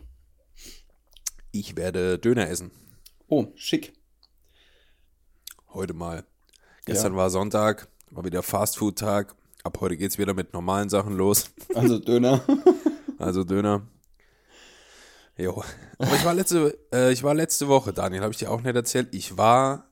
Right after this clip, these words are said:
Speaker 1: im Fitnessstudio.
Speaker 2: Nee.
Speaker 1: Ja, sicher.
Speaker 2: Alter, hat das wahr gemacht, ey, geil. Und
Speaker 1: Er
Speaker 2: wie
Speaker 1: hat's
Speaker 2: war's?
Speaker 1: wahr gemacht. Mega, es hat so gut getan.
Speaker 2: Echt?
Speaker 1: Also,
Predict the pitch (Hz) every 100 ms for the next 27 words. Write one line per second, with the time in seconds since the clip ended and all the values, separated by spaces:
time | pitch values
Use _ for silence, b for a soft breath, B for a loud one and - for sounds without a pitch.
0 | _ 87 98 120 135 _ - 135 160 -
1 | - 85 - - _ _ _ 113 110 113
2 | 110 - _ _ _ _ _ _ 117 180
3 | 214 - - _ _ _ - 202 117 107
4 | 107 127 131 165 180 117 113 - - 110
5 | 165 135 117 _ _ _ _ 120 131 127
6 | - 127 113 85 87 87 - _ _ _
7 | _ 101 104 98 92 92 104 - 113 104
8 | 104 - - 92 90 98 107 131 - b
9 | b b b _ 92